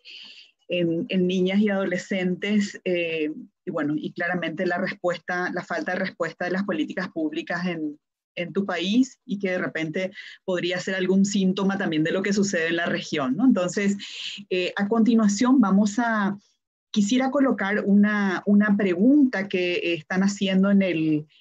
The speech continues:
en el chat. Me parece que es como, eh, importante si pudieran como referirse a, a, a las, las siguientes panelistas que todavía están eh, digamos, eh,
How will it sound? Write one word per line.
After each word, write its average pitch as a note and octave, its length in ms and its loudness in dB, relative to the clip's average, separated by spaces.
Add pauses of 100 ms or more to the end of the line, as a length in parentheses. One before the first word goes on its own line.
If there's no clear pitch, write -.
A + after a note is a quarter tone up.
(240)
en F#3 160 0
el E3 200 -2
chat. A#3+ 300 0 (140)
Me F#3+ 140 -4
parece F3 380 -2
que G3+ 140 -2
es D#3 140 -4
como, F#3 680 4 (320)
eh, F3 140 -4
importante E3+ 640 0
si G3+ 160 2
pudieran E3+ 460 0
como F#3+ 340 2
referirse F3+ 640 0
a, F#3 160 -2
a, D#3+ 400 -2 (540)
a E3 100 -4
las, E3+ 180 -6 (160)
las E3+ 160 -6
siguientes F#3 340 -8
panelistas F#3+ 480 -2
que G#3 100 2
todavía F3 360 2
están G3 380 2 (540)
eh, D#3 580 2 (220)
digamos, E3 560 0
eh, E3 300 -2